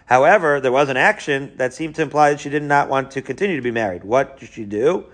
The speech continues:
She did not perform any form of rejection other than she went up and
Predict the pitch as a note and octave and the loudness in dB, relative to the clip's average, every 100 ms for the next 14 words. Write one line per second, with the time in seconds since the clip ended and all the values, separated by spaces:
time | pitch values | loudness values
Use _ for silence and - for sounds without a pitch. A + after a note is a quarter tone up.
0 | - _ _ - A#2 E3+ F#3+ C#3+ C3+ F3 | -20 _ _ -14 0 2 2 0 2 2
1 | D#3+ - G#3+ G#3 - F3 G3 D3+ - D#3+ | 2 0 -2 -2 -2 2 2 2 4 6
2 | C3 G2+ - _ _ A2+ A2+ D#3+ - G3+ | 6 2 -12 _ _ -4 2 2 2 -2
3 | G3+ G3+ - - _ _ _ F3+ G#3 F#3 | -2 -6 -18 -20 _ _ _ 2 4 2
4 | F3+ G3+ F3 F3 F#3 - - E3 E3+ G3 | 2 4 4 2 -4 -14 -4 0 2 4
5 | F#3+ F#3 - D3+ D#3+ D#3+ | 4 2 -2 2 2 0